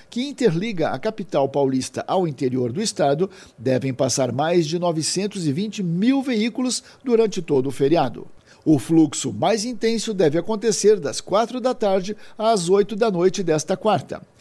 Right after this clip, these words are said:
e das nove da manhã à uma da tarde nesta quinta.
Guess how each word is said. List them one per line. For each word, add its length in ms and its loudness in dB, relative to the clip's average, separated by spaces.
e 100 -2
das 280 0
nove 320 0
da 120 0
manhã 380 0
à 120 -2
uma 240 2
da 140 2
tarde 480 0
nesta 340 -4
quinta. 420 -8